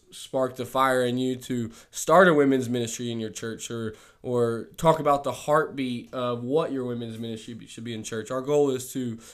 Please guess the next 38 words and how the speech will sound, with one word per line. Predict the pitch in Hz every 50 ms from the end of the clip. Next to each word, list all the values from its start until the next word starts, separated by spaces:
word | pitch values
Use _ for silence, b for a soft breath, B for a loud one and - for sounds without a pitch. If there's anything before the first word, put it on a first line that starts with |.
| b b b b _
um, | - 120 117 113 107 110 113 113
just | 113 120 117 117 -
be | 131 127
real | 123 123 139 143 135 135 127 123
and, | 117 113
and | 98 101 110 107 104 -
edify | 117 127 127 - - 127 123 120
and | 117
equip | 113 110 - - 131 120 107 - -
each | 117 120 117 -
and | - 110
every | 113 110 101 110
one | 107 107 107 104
of | 104 101
us. | 98 98 - -
And | 110 -
so | - 123
we're | 139 156
gonna | 156 147 131
pray | - 147 143 147
today | 143 143 139 143 139 139 139 131
and | 123 123
then | 120 120 120 113
be | 117 120
dismissed. | 110 110 110 110 - - 117 113 107 107 104 - -
So | - 117 117
Lord, | 120 139 160 165 160
we | 156
just | 156 147 135 -
come | - 147 147 147
to | 143
you. | 147 143 139 131 b b b b b b b b b b b b -
God, | 131 139 135
thank | - 143 143 143 139
you | 143 139
for | 127 - - 131
this | 127 117 113 - -
time | - 113 127 131 131 131 131 131 131 123 123